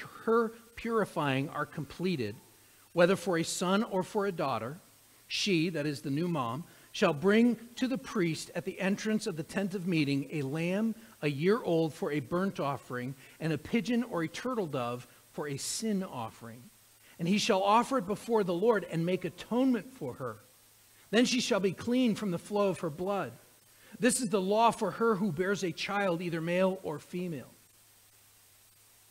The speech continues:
Why does the Lord, why does God require a sin offering for a new mom?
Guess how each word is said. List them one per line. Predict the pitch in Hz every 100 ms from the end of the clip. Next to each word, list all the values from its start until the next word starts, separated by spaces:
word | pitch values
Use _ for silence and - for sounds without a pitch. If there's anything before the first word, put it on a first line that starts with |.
| _ _ _ _ - - -
Why | 180 240
does | 302 -
the | 254
Lord, | 190 185 165 113 131 185 - - _ _ _ _ _
why | 165 226
does | 294 202
God | 156 208 214
require | 180 180 - 202 190 185 170 - - - _ _
a | 160
sin | 139 - - - - 277 285 262 269
offering | 170 131 113 - 117 110 135 165 _ _ _ _ _
for | - 175
a | 156
new | 156 185
mom? | 151 151 127 110